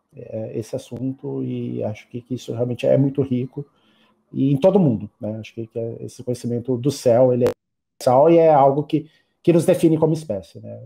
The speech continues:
Se tem algo que é comum para todos, é o céu, que é o mesmo para todos.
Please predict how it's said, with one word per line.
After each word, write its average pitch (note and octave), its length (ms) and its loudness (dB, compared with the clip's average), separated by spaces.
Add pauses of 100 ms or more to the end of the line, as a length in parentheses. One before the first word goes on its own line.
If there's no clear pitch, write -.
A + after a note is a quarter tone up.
Se - 140 -20
tem C#3 140 -2
algo D3 220 2
que D#3+ 100 -2
é D3 40 2
comum C#3 280 -2
para C3+ 200 0
todos, C3 320 -6
é D#3 40 0
o D3 60 0
céu, G2+ 320 -10
que A2 100 -14
é G#2 40 -6
o A2+ 60 -6
mesmo A#2+ 280 -10
para A#2+ 140 -14
todos. - 420 -20